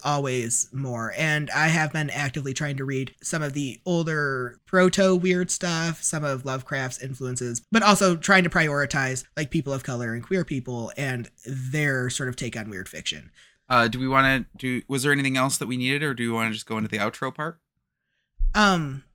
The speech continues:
Speaker 1: I wasn't sure if you wanted to, if there was a way you could try tying it all together.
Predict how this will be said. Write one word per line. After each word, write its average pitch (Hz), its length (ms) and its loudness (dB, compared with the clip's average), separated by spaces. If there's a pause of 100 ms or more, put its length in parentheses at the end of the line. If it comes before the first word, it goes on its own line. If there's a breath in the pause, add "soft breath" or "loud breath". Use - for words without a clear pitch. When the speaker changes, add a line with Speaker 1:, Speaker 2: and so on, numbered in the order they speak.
(200)
Speaker 1:
I 226 100 8
wasn't 226 320 6
sure 208 300 4
if 185 180 0
you 180 140 4
wanted 156 640 -2
to, 147 480 0 (480 soft breath)
if 180 100 -2
there 185 120 8
was 170 120 6
a 160 100 4
way 139 240 2
you 147 120 2
could 135 200 -4
try 135 300 0
tying 135 420 -2
it 131 80 -4
all 123 140 -2
together. 123 560 -4